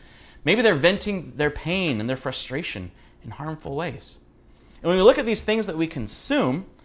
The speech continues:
it never leaves us feeling fresh, feeling healthy,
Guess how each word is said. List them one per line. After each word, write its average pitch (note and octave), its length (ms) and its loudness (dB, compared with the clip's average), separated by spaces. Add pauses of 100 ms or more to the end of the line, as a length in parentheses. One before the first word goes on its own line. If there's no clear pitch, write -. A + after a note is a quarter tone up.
(140)
it - 160 -14
never G#3+ 580 -2 (200)
leaves C#3+ 420 -4
us B2 200 -6
feeling E3+ 580 -8 (760)
fresh, - 520 -14 (480)
feeling F#3+ 560 -2 (420)
healthy, A#2 560 -8